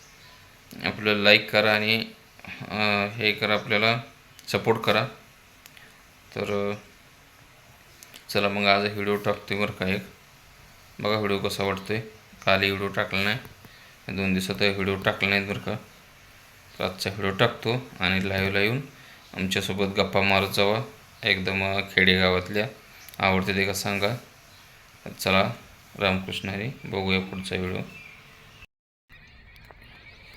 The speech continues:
तर, अ,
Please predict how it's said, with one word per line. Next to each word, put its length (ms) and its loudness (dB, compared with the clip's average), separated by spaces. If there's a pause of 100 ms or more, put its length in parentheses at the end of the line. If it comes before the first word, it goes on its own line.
(1700)
तर, 440 0
अ, 20 -2